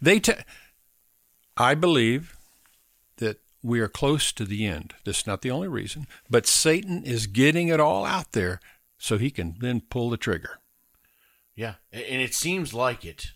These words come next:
Speaker 2: um, that the dev-, they are just now no longer hiding anything. And this is what blows my mind, is that the pastors, many pastors for the most part, don't even talk about this in their churches.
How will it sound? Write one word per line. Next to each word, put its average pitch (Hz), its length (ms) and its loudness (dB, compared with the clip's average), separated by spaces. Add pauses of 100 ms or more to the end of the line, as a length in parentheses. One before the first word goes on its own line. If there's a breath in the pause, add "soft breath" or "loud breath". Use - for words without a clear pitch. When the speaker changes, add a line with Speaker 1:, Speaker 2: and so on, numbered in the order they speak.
Speaker 2:
um, 101 400 -6
that 101 240 -6
the 101 80 -10
dev-, 123 380 -6
they 127 160 -2
are 123 120 -2
just 104 300 -10
now 131 380 -2 (360 loud breath)
no 113 220 0
longer 135 380 0
hiding 131 520 -2
anything. 113 540 -6
And 113 180 -8
this 127 220 -4
is 156 160 -6
what 123 500 -6
blows 123 380 2
my 117 180 0
mind, 104 520 -2 (640 soft breath)
is 131 220 -2
that 123 220 2
the 123 80 -4
pastors, 139 920 -2 (360 soft breath)
many 135 320 0
pastors 147 560 0
for - 160 -4
the 127 120 -2
most 139 340 0
part, 95 400 0 (760 soft breath)
don't 127 280 4
even 143 240 2
talk 127 340 2
about 95 320 -2
this - 480 -6
in 104 160 -4
their 95 140 -2
churches. 113 640 -2